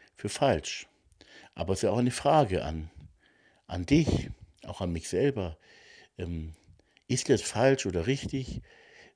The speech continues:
Welche Position, welche Stellung, ähm, nimmt für uns selber das Miteinander in der eigenen Religion ein und das Miteinander mit den Menschen aus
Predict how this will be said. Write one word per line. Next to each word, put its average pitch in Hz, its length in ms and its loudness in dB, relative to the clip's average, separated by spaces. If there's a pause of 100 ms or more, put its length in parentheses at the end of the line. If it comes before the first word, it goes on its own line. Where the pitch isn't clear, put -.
Welche 117 580 6 (580)
Position, 131 640 0
welche 101 180 2
Stellung, 127 640 4 (880)
ähm, 92 460 -2 (200)
nimmt 117 300 0
für - 140 -2
uns 98 220 2
selber 127 320 6
das 104 240 0
Miteinander 117 800 2 (1160)
in 95 140 -2
der 90 160 0
eigenen 113 320 4
Religion 143 480 0
ein 120 260 0
und 110 80 -2
das 110 120 -8
Miteinander 110 720 0 (640)
mit 101 160 -10
den 90 140 -2
Menschen 104 420 0
aus 117 240 -2